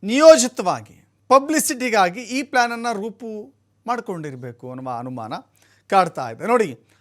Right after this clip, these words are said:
ಅನಿರೀಕ್ಷಿತವಾಗುವಂಥ ಆಕ್ಸಿಡೆಂಟ್ಗಳಂತ ನಾವು ಕರಿತೀವಿ. ಆಕ್ಸಿಡೆಂಟ್ಗಳು ಯಾವ ಉದ್ದೇಶಪೂರ್ವಕವಾಗಿ ಆಗೋದಿಲ್ಲ. ಉದ್ದೇಶಪೂರ್ವಕವಾಗಿ ಆದರೆ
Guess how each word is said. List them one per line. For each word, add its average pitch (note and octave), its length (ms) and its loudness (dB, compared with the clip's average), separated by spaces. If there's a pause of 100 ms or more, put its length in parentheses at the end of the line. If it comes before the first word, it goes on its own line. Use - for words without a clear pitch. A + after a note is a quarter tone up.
(140)
ಅನಿರೀಕ್ಷಿತವಾಗುವಂಥ G#3+ 1040 0
ಆಕ್ಸಿಡೆಂಟ್ಗಳಂತ G3+ 1120 -4
ನಾವು E3 180 -8
ಕರಿತೀವಿ. C3+ 420 -12 (1600)
ಆಕ್ಸಿಡೆಂಟ್ಗಳು A#3+ 680 2
ಯಾವ A3 140 6
ಉದ್ದೇಶಪೂರ್ವಕವಾಗಿ G#3+ 880 -2
ಆಗೋದಿಲ್ಲ. F3 440 -4 (920)
ಉದ್ದೇಶಪೂರ್ವಕವಾಗಿ G#3+ 1400 0
ಆದರೆ E3+ 400 0